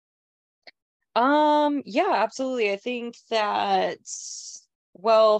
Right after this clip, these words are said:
for one, at least, you know, kinda going back to that gender bias thing, I think females typically rely on their brilliance, um,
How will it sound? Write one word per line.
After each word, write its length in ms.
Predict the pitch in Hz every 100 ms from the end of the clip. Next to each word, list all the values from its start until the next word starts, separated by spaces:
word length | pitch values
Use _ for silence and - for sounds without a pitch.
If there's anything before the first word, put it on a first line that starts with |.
| - -
for 180 | 208
one, 560 | 180 180 180 208 240 247
at 240 | - 190
least, 460 | 202 208 - - -
you 160 | 190 190
know, 280 | 175 170 165 _ _ _
kinda 200 | 202 196
going 300 | 185 185 185
back 320 | 170 165 175 -
to 120 | 196
that 420 | 175 165 165 165 _ _ _ -
gender 460 | - 175 180 180
bias 400 | 175 165 165 165 -
thing, 320 | 180 190 208
I 100 | 180
think 320 | - 196 - _
females 800 | 190 190 196 202 196 202 - - - - - - -
typically 560 | - 214 214 220 233 226
rely 720 | 202 190 180 175 180 180 180
on 680 | 165 170 170 165 175 170 -
their 180 | 160 180
brilliance, 880 | 165 165 175 196 226 247 - - - -
um, 600 | 185 180 170 160 160 180